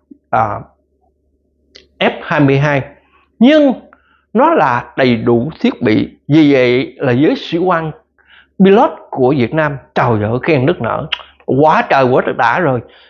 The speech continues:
Chuyến này phi công của Việt Nam có thể trở thành là,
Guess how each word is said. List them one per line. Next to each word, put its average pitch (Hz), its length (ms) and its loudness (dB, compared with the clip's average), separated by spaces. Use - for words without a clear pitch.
Chuyến 359 240 2
này 147 440 2
phi 233 80 0
công 208 420 -2
của 151 100 0
Việt 156 180 0
Nam 185 220 -2
có 285 200 0
thể 131 220 0
trở - 260 0
thành 117 240 -4
là, 123 380 0